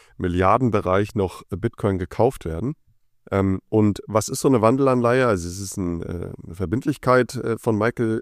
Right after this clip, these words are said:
MicroStrategy, es sind keine Aktien, sondern diese Wandelanleihen können umgewandelt werden in Aktien, ja.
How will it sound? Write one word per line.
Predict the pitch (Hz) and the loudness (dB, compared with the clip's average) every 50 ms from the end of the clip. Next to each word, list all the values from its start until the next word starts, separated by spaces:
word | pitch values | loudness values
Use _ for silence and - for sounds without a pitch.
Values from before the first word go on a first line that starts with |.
| - | -4
MicroStrategy, | - 113 107 113 127 - - 120 - - - 120 120 123 110 - 120 117 | -4 -2 0 0 0 0 -2 -2 -2 0 0 0 0 0 -2 -2 -4 -4
es | 107 98 101 | -4 -4 -6
sind | 95 87 - _ | -6 -6 -6 _
keine | - 101 107 110 120 117 104 | -6 -2 0 2 2 2 0
Aktien, | 101 113 - - - - 156 156 180 - _ - - - - _ _ _ _ _ _ | -2 -4 -8 -10 -6 -6 -6 -6 -6 -8 _ -20 -20 -20 -20 _ _ _ _ _ _
sondern | - 104 90 98 104 107 110 113 117 110 | -10 -4 0 2 4 4 6 4 4 4
diese | 101 107 104 104 110 104 - - | 2 0 2 2 2 2 2 0
Wandelanleihen | - 90 101 104 110 127 123 113 107 101 101 101 104 104 | -2 -2 -2 0 0 0 0 0 0 0 0 0 -2 -2
können | - - 117 110 107 | -2 -2 0 0 0
umgewandelt | - 117 135 151 131 113 90 95 90 87 85 87 82 - - | 0 0 2 4 4 4 2 2 0 -2 -2 -4 -6 -8 -10
werden | 87 82 85 87 90 | -10 -8 -8 -8 -8
in | 92 92 90 92 | -10 -10 -10 -10
Aktien, | 90 - - - - - - - - - _ - - | -12 -12 -12 -14 -12 -12 -12 -12 -14 -16 _ -14 -10
ja. | 95 98 | -10 -8